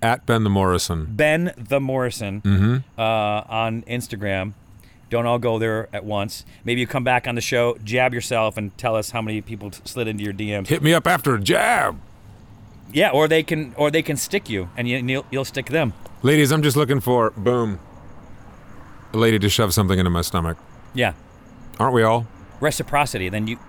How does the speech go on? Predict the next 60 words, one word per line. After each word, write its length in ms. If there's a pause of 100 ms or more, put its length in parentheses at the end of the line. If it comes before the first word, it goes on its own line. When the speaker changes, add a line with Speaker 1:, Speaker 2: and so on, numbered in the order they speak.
(560)
Speaker 2:
get 140
to. 140 (100)
Speaker 1:
<laughs> 100
That'd 160
be 60
a 0
Speaker 2:
And 80
Speaker 1:
bad 140
Speaker 2:
then, 80
Speaker 1:
name 140
for 60
Speaker 2:
and 100
Speaker 1:
a 40
Speaker 2:
then 100
Speaker 1:
dating 160
Speaker 2:
the 60
other 80
Speaker 1:
app. 60
Speaker 2:
thing 100
is, 240
you 160
consider 340
your, 160 (180)
yourself 520 (120)
a 80
nerd. 380
Either 240
you 400 (240)
Speaker 1:
Oh, 80
yeah. 60
Speaker 2:
used 180
to 60
be 100
a 40
nerd, 200
or 40
you, 240
you 140
are 100
a 20
nerd 160
now. 180 (760)
What, 200
what 160
is 140
that? 220 (340)
What 140 (260)
defines 460
that? 200 (460)
Speaker 1:
I 20
think 340 (440)
the 80
definition 480
of 100
nerd 280
is 300 (400)
loving 260
something 380
to 120
where 320